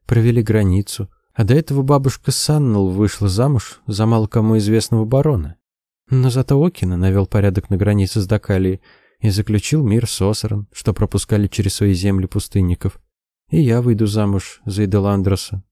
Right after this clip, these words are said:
На портрете ничего, мне даже нравится. Как ты считаешь, смогу его полюбить?» Диеса провела рукой по кошке, а та, не открывая глаз,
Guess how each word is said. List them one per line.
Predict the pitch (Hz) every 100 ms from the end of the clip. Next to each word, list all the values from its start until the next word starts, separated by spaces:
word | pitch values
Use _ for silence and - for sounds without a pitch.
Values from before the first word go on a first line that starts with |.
| -
На | 107
портрете | 117 - - 180 -
ничего, | 87 78 - 85 110 - _ -
мне | 117 120
даже | 110 92
нравится. | 85 101 104 - - _ _ _ _
Как | 180 -
ты |
считаешь, | - - 92 78 - _
смогу | - - 117 175
его | 190
полюбить?» | - 87 82 82 - _ _ _ _ _ _
Диеса | 92 87 101 104 104
провела | 101 92 92 92
рукой | 90 - 90
по | -
кошке, | 80 - 120 - 85
а | 80
та, | - 127
не | 90
открывая | - 87 87 87
глаз, | 87 120 -